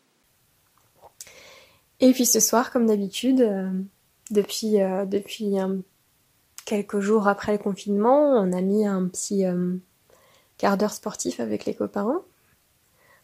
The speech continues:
Speaker 2: Donc on se fait, euh, un petit quart d'heure en visio, euh,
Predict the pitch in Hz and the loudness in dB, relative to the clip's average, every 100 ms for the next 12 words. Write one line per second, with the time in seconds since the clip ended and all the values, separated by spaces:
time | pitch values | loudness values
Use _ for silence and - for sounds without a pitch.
0 | _ 202 - 196 - 208 196 190 180 185 | _ -12 -6 -8 -6 0 2 2 -2 -4
1 | 190 - 214 196 180 196 214 202 190 196 | -8 -8 -6 -4 0 0 2 0 -4 -6
2 | 196 202 220 196 | -2 0 2 0